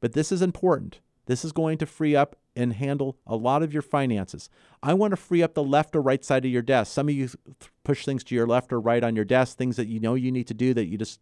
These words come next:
don't want to do, but you know you gotta do it, and sooner or later the deadline hits and you gotta do it. I want to help relieve that side of your desk when it comes to numbers and finance. Let me take a hold of that and let me save you some money.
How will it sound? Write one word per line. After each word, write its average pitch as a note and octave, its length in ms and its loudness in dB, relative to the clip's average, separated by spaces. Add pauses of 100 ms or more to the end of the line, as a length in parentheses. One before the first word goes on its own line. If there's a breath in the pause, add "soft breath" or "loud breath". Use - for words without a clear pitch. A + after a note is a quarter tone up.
don't - 240 -4
want A2+ 220 0
to C3+ 80 2
do, D3 240 2 (280 soft breath)
but - 160 -12
you G2 80 -8
know G#2+ 100 -2
you A#2+ 140 0
gotta A2+ 300 0
do C#3 200 2
it, C3+ 40 2
and A2 140 -4
sooner B2 260 -2
or A#2 60 -2
later B2 300 2 (260 soft breath)
the G#2 80 -8
deadline A#2+ 400 2
hits C3 280 -2
and A2 160 0
you G#2 80 -2
gotta A2+ 300 -2
do D3+ 180 0
it. E3 160 -2 (640)
I B2+ 80 -2
want D#3 160 2
to C#3 60 2
help D3 240 0 (120)
relieve C3 440 0
that B2 200 2
side B2 240 0
of B2+ 60 0
your A#2+ 120 2
desk C3+ 340 0
when G#2+ 80 -2
it G#2 80 -4
comes A2 200 -4
to B2+ 80 -4
numbers G#2+ 380 0
and C3 100 0
finance. C#3+ 640 -2 (300 soft breath)
Let D3 180 2
me F3+ 120 0
take E3+ 260 -2
a C#3+ 40 -8
hold D#3+ 440 0 (240)
of C#3 180 0
that C#3+ 320 0
and A#2+ 140 -4
let A#2+ 100 0
me C#3 100 -2
save C3 280 -2
you B2+ 60 -2
some A#2+ 200 -2
money. A2+ 280 0